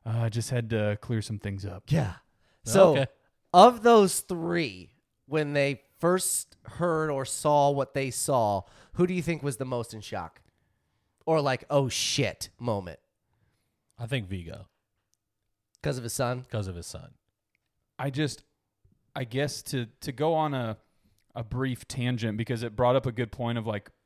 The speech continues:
Speaker 1: something I wanted to talk about, but I wasn't sure how it would, like, go into any of the categories. It's just great throughout this entire movie to see how many people almost go against their own principles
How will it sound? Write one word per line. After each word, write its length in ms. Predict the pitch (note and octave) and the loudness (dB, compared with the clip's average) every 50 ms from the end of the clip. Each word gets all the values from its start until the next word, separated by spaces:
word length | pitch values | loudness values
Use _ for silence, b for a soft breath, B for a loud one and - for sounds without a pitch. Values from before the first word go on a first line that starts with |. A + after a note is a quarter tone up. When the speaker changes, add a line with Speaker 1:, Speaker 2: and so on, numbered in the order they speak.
| _ _ | _ _
Speaker 1:
something 340 | - - - C#3+ C3 C3+ C3+ | -12 -8 -6 -6 -6 -6 -6
I 60 | A#2 | -6
wanted 260 | A2+ A#2+ B2+ B2 A#2+ A2 | -4 -4 -4 -4 -4 -6
to 80 | G#2+ | -8
talk 280 | - - A#2 A2 G#2+ - | -6 -4 -2 -2 -2 -2
about, 260 | A#2 A#2+ A#2 A2+ G2+ | -2 0 0 0 0
but 100 | A#2+ A2+ | -2 -4
I 40 | G#2+ | -4
wasn't 360 | G#2+ A2+ A#2 A2 A#2 G#2 A2 | -2 -2 -4 -4 -6 -8 -10
sure 260 | - - - A2+ G#2+ | -10 -8 -8 -6 -6
how 200 | G#2 G#2+ G#2+ G#2+ | -2 -2 -2 -2
it 40 | G#2+ | -2
would, 160 | G2 A2+ G#2+ A2 | -4 -6 -6 -6
like, 260 | G#2 G#2+ G2+ - - _ _ _ _ A2 | -8 -8 -10 -14 -18 _ _ _ _ -8
go 220 | G#2+ A#2+ A#2+ A2 | -4 -2 -2 -2
into 200 | A2 A2+ A#2 A#2 | -2 -2 -4 -4
any 180 | G2+ A#2 A#2 A#2 | -4 -4 -4 -4
of 60 | A2 | -4
the 60 | G#2 | -6
categories. 640 | G2+ - B2 A2 A2+ A#2+ C3+ D3 D#3+ E3+ F3 E3 - b b b b b b b b b b b b b b b _ _ | -6 -4 -4 -4 -2 0 0 0 0 0 -2 -4 -8 b b b b b b b b b b b b b b b _ _
It's 200 | - C#3 C3+ - | -4 -4 -4 -4
just 280 | - - F3 - - A#2+ | -4 -4 -6 -6 -8 -8
great 400 | - B2 A#2+ A#2+ B2+ C#3 - - | -4 -2 0 0 0 -2 -4 -6
throughout 260 | - B2+ A#2+ A#2+ A#2+ | -4 -2 -2 -2 -2
this 160 | C#3 A#2+ - | -4 -6 -6
entire 420 | B2+ A2+ - - - A#2+ B2 B2 | -6 -8 -8 -6 -4 -2 -2 -2
movie 460 | A2+ A2 A2 A2 A2 B2 B2+ C3+ C3 _ _ _ _ _ _ | -2 -4 -4 -4 -4 -4 -4 -6 -8 _ _ _ _ _ _
to 100 | - C3 | -8 -8
see 220 | A#2 - D3+ C#3 B2 | -6 -4 -4 -4 -4
how 200 | - - C3+ C#3 | -4 -4 -4 -2
many 220 | C#3+ C#3+ C#3+ C3 | -2 -2 -4 -4
people 560 | A#2 - A#2+ A#2+ A#2 C3+ C#3+ D3 D3+ C#3 A#2 _ _ _ _ _ _ _ _ _ _ _ _ _ | -6 -8 -10 -8 -4 -4 -2 -2 -4 -4 -8 _ _ _ _ _ _ _ _ _ _ _ _ _
almost 400 | - C#3 D3 E3 D3+ C#3 - _ | -4 -2 -2 -2 -4 -4 -6 _
go 180 | - C3+ C3 C3+ | -2 0 0 0
against 340 | B2 G#2+ A#2 A#2+ B2+ - - | 0 -2 -4 -6 -6 -6 -6
their 120 | B2 A#2 A#2+ | -6 -6 -6
own 160 | B2 A#2+ A2+ | -6 -8 -8
principles 720 | - - B2 A#2+ A#2 - C#3+ E3 F3 F#3 F#3 F3+ - | -8 -8 -8 -8 -6 -6 -2 0 0 0 0 -2 -6